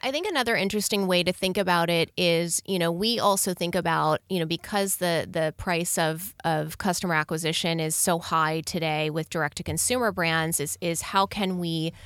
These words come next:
um, leverage our in-store presence to create that relationship online?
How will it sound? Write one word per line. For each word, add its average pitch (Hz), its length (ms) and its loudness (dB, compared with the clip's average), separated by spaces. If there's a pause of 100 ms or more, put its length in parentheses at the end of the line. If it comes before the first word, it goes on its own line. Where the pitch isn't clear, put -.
(200)
um, 160 260 2
leverage 170 400 2
our 147 80 2
in-store 170 400 0
presence 143 680 -2
to - 140 -4
create 143 340 -4
that 139 180 0
relationship 135 600 -4
online? 98 760 -4